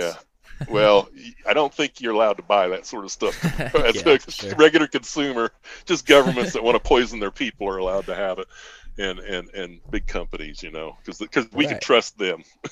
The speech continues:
Speaker 1: <laughs>
Speaker 2: Right. Well, that's how it works, right? So, 'cause it, that's, you know,
Speaker 1: Yes.
Speaker 2: back to, uh, the idea of, uh, cannabis isn't free until you can grow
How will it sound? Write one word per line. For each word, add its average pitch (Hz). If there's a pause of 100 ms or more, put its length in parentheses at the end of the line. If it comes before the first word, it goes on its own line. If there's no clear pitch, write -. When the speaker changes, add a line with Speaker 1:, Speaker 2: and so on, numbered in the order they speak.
Speaker 1:
<laughs> 131
Speaker 2:
Right. 156
Well, 143
that's 156
how 151
it 139
works, 156
right? 135
So, 127
'cause 127
it, 127
that's, 123
you 123
know, 117
Speaker 1:
Yes. 107
Speaker 2:
back 123
to, 127
uh, 113
the 113
idea 113
of, -
uh, 95
cannabis 107
isn't 101
free 107
until 98
you 95
can 92
grow 92